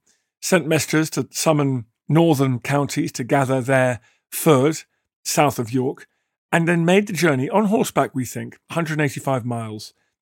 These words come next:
in just four days. It was a lightning march.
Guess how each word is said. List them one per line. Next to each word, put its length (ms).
in 140
just 300
four 280
days. 420
It 120
was 120
a 120
lightning 500
march. 380